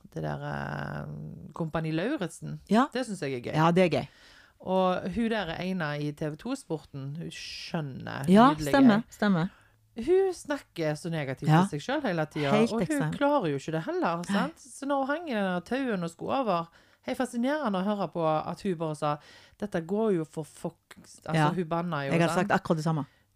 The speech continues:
Speaker 1: Ja,
Speaker 2: Ja.
Speaker 1: men det er jo, hun, hun holdt jo liksom i tretten sekunder før hun
Speaker 2: Mm.
Speaker 1: datt i vattnet,
Speaker 2: Mm,
Speaker 1: og
Speaker 2: mm.
Speaker 1: klart det.
Speaker 2: Ja. Men, men, eh,
Speaker 1: Hadde ikke
Speaker 2: grunnen,
Speaker 1: sjans, hun.
Speaker 2: men grunnen til jeg også hadde, til, hvis det hadde vært meg da, grunnen til jeg også hadde sagt det, er for på en måte å avvæpne, eh,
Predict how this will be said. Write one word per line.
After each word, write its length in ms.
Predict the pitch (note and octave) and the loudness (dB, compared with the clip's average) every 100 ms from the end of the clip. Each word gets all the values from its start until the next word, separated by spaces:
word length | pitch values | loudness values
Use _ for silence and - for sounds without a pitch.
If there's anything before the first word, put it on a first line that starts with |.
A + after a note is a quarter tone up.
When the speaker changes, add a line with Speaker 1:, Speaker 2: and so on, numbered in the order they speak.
| _ - | _ -12
Speaker 1:
Ja, 260 | C4+ C#4 C#4+ | -4 0 2
Speaker 2:
Ja. 100 | C#4 | 2
Speaker 1:
men 140 | B3+ | 0
det 100 | C4 | -2
er 80 | A#3+ | -2
jo, 160 | G#3+ G3+ | -2 -4
hun, 520 | G3 G#3+ G3 F#3 G3 | -6 -6 -6 -6 -4
hun 140 | A3+ G3+ | -2 0
holdt 280 | B3 C#4 G3 | 0 -2 -4
jo 60 | |
liksom 320 | F#3 F#3+ F#3 | -2 -2 -4
i 280 | E3+ D#3+ D#3 F3+ _ _ _ _ - | -4 -4 -6 -8 _ _ _ _ -18
tretten 460 | - G3+ - D3 | -12 -12 -10 -10
sekunder 380 | C3+ D3+ A3 A3+ | -8 -6 -4 -2
før 140 | G#3 F3+ | 2 4
hun 100 | D#3 | 4
Speaker 2:
Mm. 0 | |
Speaker 1:
datt 180 | F3 E3+ | 0 -2
i 40 | |
vattnet, 480 | G#3 B3+ A3 A3+ F#3 | -4 4 8 8 6
Speaker 2:
Mm, 40 | |
Speaker 1:
og 80 | G#3+ | 2
Speaker 2:
mm. 60 | G3+ | 4
Speaker 1:
klart 300 | G#3+ E3 G#3+ | 6 6 2
det. 240 | - E2 D#4 A#3 | -4 -4 -6 -2
Speaker 2:
Ja. 160 | A3 G3 - - - | -2 -2 -10 -12 0
Men, 180 | A3+ C4 - | 4 4 6
men, 240 | C4+ C4 | 6 8
eh, 60 | C4 | 6
Speaker 1:
Hadde 40 | |
ikke 120 | A3+ | 6
Speaker 2:
grunnen, 220 | C#4+ D#4 F4 | 6 6 6
Speaker 1:
sjans, 300 | B3 G#3 E3+ | 6 6 4
hun. 140 | D#4 - | -2 4
Speaker 2:
men 160 | A#3+ B3 | 6 8
grunnen 480 | C4 B3+ G#3+ G3 F#3 | 8 8 8 6 6
til 100 | G3+ | 4
jeg 40 | G3 | 4
også 220 | C#4 D4+ | 6 8
hadde, 220 | C#4 F#3 | 8 2
til, 100 | - A3 | 2 2
hvis 140 | G#3+ | 4
det 80 | G#3+ | 4
hadde 80 | G#3 | 6
vært 80 | G3 | 6
meg 180 | A#3+ A#3+ | 6 6
da, 80 | |
grunnen 300 | F3+ G#3+ G#3 | 4 4 4
til 120 | F#3 G3+ | 4 2
jeg 60 | |
også 220 | - D4 D4 | 6 6 8
hadde 160 | A3+ | 6
sagt 280 | F#3+ F#3 - | 4 2 2
det, 220 | F3+ E3+ - - - - | 2 2 0 -16 -10 4
er 100 | B3 | 4
for 300 | - G3+ G#3 - | 6 4 4 2
på 80 | - | 8
en 60 | G#3+ | 8
måte 200 | A#3 G3+ - | 8 6 4
å 260 | F#3 G#3 C#4 | 8 8 8
avvæpne, 600 | A3+ F3 - F3 D#3+ - _ | 6 6 2 2 2 0 _
eh, 220 | F3+ F3+ | 4 4